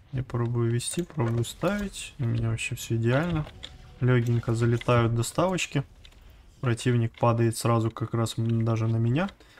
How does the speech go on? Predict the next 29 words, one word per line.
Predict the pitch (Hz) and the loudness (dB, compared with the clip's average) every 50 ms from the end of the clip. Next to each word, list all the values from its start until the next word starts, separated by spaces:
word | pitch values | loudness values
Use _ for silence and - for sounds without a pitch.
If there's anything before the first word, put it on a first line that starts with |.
| - _ _ _ | -20 _ _ _
Два | 135 131 120 117 117 | 0 2 4 2 2
танка | 117 - 120 117 113 - 120 | 2 2 0 0 0 -4 -6
сверху. | - - 135 160 196 196 - - | -2 0 2 2 2 0 -2 -2
Попробуем | - - 113 - 127 123 123 123 123 120 | -2 -2 0 2 2 2 4 4 4 2
их | 117 - | 2 0
сразу | - 127 123 117 113 117 | 0 2 2 2 4 2
на | 117 113 | 2 0
чпокинг | - - - - 123 - - 139 156 - | 0 -4 -2 -2 -2 0 0 -2 -2 -2
посадить. | - - 175 - 190 180 190 208 214 - - _ _ _ _ _ _ _ _ - - _ _ _ _ _ _ _ - | -4 -4 -2 0 0 0 0 -2 -4 -6 -14 _ _ _ _ _ _ _ _ -20 -20 _ _ _ _ _ _ _ -6
Да, | 139 131 123 143 185 | -2 0 0 0 0
так | - - - 127 - - | -2 -2 -4 -4 -2 -4
вот | 196 - - | -8 -2 0
можем. | 135 131 135 156 196 208 - - - - - - - - - - - - - - | 2 2 2 2 0 -4 -6 -12 -20 -20 -20 -20 -20 -20 -20 -20 -20 -20 -8 0
Можем | 123 123 120 127 170 170 | 2 2 4 4 2 -2
сыграть, | - - 143 139 139 160 202 - - - - | -2 -2 2 4 4 4 2 2 -4 -6 -2
можем. | 127 120 117 117 113 120 156 190 196 - - - - - - - | 0 0 2 2 2 0 0 -2 -4 -8 -14 -20 -20 -16 -10 -8
Еще | 139 - - - 120 117 120 | -8 -6 -2 0 0 2 2
играем. | 127 139 156 175 190 214 208 - - - - - - - - - - - - - - - - - - - _ - | 4 4 4 4 4 0 -2 -6 -10 -14 -20 -20 -20 -20 -20 -20 -20 -20 -20 -20 -20 -20 -20 -20 -20 -20 _ -6
И | - 123 120 117 | -2 0 2 2
здесь | 113 107 113 113 107 - | 2 2 2 2 0 0
тоже | - - 113 107 110 | 0 0 0 0 0
сыграем. | - - 131 135 147 165 185 202 208 208 - - _ - - - - - - - - - - - - - - - - - - - - - - - - - | 0 -2 0 2 4 4 4 2 0 -4 -8 -14 _ -20 -20 -20 -20 -20 -20 -20 -20 -20 -20 -20 -20 -20 -20 -20 -20 -20 -20 -20 -20 -20 -20 -20 -6 0
И | 131 131 135 143 147 151 151 151 151 151 151 151 147 | 2 4 4 4 4 4 4 4 4 4 4 4 4
может | 147 139 135 131 127 127 127 | 4 4 4 4 4 2 2
даже | 135 123 120 117 123 120 | 4 4 4 4 4 2
еще | 113 - - - 120 | 2 0 2 2 4
и | 120 117 113 113 | 4 6 4 4
здесь | 110 113 113 110 - | 4 2 0 2 2
рельсочку. | 120 117 120 113 107 - - 110 - - - - | 2 4 4 4 2 0 -4 -6 -8 -6 -8 -10